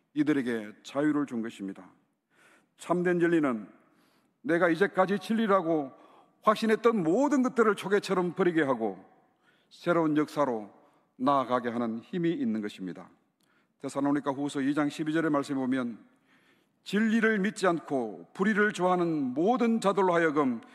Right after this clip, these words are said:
심판을 받게 하신다. 불의를 좋아하면 심판을 받고 진리를 믿고 그 진리를 따르면 심판에 이르지 않고 천국을 소유하게 되어지는 것입니다. 이 진리 안에서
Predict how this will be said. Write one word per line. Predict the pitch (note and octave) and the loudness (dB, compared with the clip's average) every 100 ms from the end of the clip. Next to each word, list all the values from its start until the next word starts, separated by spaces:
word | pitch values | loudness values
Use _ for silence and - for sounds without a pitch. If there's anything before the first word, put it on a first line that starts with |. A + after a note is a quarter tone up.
| - _ | -20 _
심판을 | - - F#3+ F3 E3 D#3+ | -14 -8 -8 -4 -2 -2
받게 | C#3 C3+ D3 | -4 -6 -8
하신다. | A2+ - A2 F2+ E2+ _ _ _ _ _ _ _ _ _ | -8 -6 -8 -8 -14 _ _ _ _ _ _ _ _ _
불의를 | - G#3 A#3+ A3+ | 0 2 4 2
좋아하면 | F3 E3+ D#3+ A#2 F#2 - _ _ _ _ _ _ | 4 4 2 0 -6 -16 _ _ _ _ _ _
심판을 | - A3 G3 G3 D#3+ | -4 -2 0 2 2
받고 | D3 - A2 G2 _ _ _ _ _ _ | 0 -4 -10 -10 _ _ _ _ _ _
진리를 | - A3+ A#3 A3+ G3+ | -2 0 2 2 2
믿고 | A3 - D#3+ D3+ | 0 0 -2 0
그 | G#3+ A3+ | 0 2
진리를 | B3+ A#3+ G#3+ | 2 2 0
따르면 | - F3 F3+ D3 G#2+ G2 - _ _ _ _ | 2 0 2 0 -2 -8 -20 _ _ _ _
심판에 | - G3 G3+ F#3+ F#3 | -8 -6 0 2 2
이르지 | D#3 E3+ D3 | 2 2 2
않고 | C3 - B2 A#2 | 0 -2 -8 -8
천국을 | - F#3+ E3+ E3 | -6 -2 0 -2
소유하게 | E3 E3 D3 C#3 | 0 0 0 0
되어지는 | C3 B2 | 0 -2
것입니다. | A#2+ A#2+ A2 G#2 G2+ F#2+ E3 | -4 -6 -8 -8 -10 -14 -2
이 | G3+ B3+ A#3+ - | 2 2 0 -2
진리 | C4 B3+ A#3+ | 0 2 4
안에서 | F3 D#3 - A#2+ | 4 2 0 -4